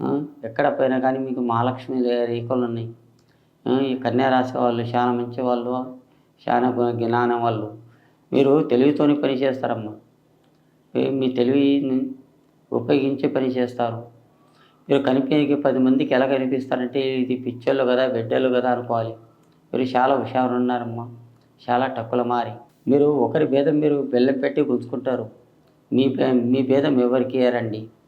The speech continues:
అలాంటి గుణం ఉందండి మీది. కానీ అదృష్టం రేకాటంలో కానీ ఇవి బాగుంది. కానీ మీ అదృష్టం రేకాటంలో మీ పుడకలో చూడండి,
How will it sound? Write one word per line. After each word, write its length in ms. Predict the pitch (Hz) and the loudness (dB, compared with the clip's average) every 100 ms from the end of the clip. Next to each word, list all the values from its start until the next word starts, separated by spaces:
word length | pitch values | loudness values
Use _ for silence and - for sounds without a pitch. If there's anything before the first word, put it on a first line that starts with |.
| _ _ _ _ 117 | _ _ _ _ 2
అలాంటి 300 | 127 131 131 | 2 2 0
గుణం 260 | 120 127 | 2 2
ఉందండి 380 | 135 135 127 127 | 0 0 0 0
మీది. 360 | 120 113 113 - - - _ _ _ _ _ - | -2 -4 -8 -14 -20 -20 _ _ _ _ _ -2
కానీ 160 | 131 147 | 0 2
అదృష్టం 580 | 120 - 147 147 147 | 2 2 0 0 -2
రేకాటంలో 680 | 120 120 120 127 127 127 123 | 0 0 2 0 2 0 0
కానీ 280 | 127 127 131 139 | 2 0 -2 -6
ఇవి 220 | 127 127 | -2 0
బాగుంది. 580 | 123 117 120 123 117 113 - - _ _ _ _ _ _ _ _ _ _ _ _ _ _ _ - | 2 2 2 -2 -4 -10 -16 -20 _ _ _ _ _ _ _ _ _ _ _ _ _ _ _ 0
కానీ 200 | 139 160 | 2 4
మీ 140 | 151 | 4
అదృష్టం 540 | 127 113 143 156 170 143 | 4 4 2 2 0 2
రేకాటంలో 640 | 131 131 131 131 127 127 | 2 2 2 2 2 2
మీ 180 | 131 135 | 0 -2
పుడకలో 500 | 131 117 123 143 135 | -4 -6 -2 0 0
చూడండి, 720 | 131 135 131 123 123 123 127 | -2 -6 -2 0 0 -2 -6